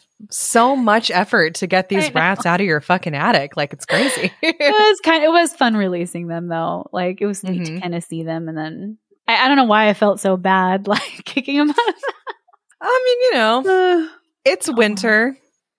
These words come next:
Speaker 2: It's
Speaker 1: And, like,
Speaker 2: winter.
Speaker 1: and, like, rats and mice are cute.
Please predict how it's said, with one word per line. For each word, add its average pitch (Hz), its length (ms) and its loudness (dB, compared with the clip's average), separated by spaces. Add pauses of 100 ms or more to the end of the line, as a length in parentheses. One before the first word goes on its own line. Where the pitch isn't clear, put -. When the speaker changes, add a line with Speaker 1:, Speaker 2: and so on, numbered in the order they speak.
Speaker 2:
It's - 180 -12 (100)
Speaker 1:
And, 233 140 4
like, 277 200 2
Speaker 2:
winter. 359 420 2 (240)
Speaker 1:
and, 302 140 2
like, 370 200 2
rats 294 300 2
and 554 120 2
mice 508 280 2
are 453 80 2
cute. - 520 0